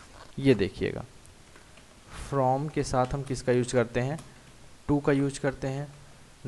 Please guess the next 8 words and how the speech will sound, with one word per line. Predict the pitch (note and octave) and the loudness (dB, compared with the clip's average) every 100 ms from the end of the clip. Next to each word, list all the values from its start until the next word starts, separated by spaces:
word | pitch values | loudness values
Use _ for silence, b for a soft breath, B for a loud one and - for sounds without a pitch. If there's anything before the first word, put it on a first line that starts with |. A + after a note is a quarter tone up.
| B2+ B2+ | -2 0
no | C#3 D#3 | 2 0
sooner | - C#3+ C#3+ C#3+ D3+ C#3+ - - - - - | -2 -4 -2 -2 -4 -8 -18 -20 -20 -20 -6
के | C#3+ | -2
साथ | C3 C#3 | 2 0
किसका | B2+ C#3 A#2+ D3 | 0 -4 -4 -2
यूज़ | C#3 C3 | -2 -2
करते | C#3 C3 C#3 | -4 -4 -4
हैं, | C3+ | -6